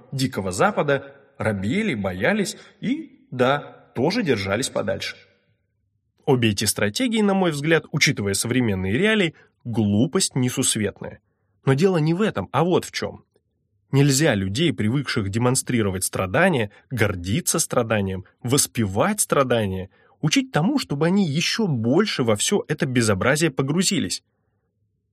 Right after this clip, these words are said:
Нельзя людей, целенаправленно демонстрирующих безразличие и пофигизм в отношении окружающих,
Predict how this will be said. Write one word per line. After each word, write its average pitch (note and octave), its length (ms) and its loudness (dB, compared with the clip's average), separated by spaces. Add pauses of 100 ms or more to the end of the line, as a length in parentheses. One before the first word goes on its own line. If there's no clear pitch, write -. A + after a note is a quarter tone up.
Нельзя B2+ 540 2
людей, A#2+ 400 0
целенаправленно A#2 800 0
демонстрирующих A#2 920 -2
безразличие A2 840 0
и - 160 -4
пофигизм A#2 760 -4
в G2 120 -4
отношении A2+ 540 0
окружающих, A2+ 840 0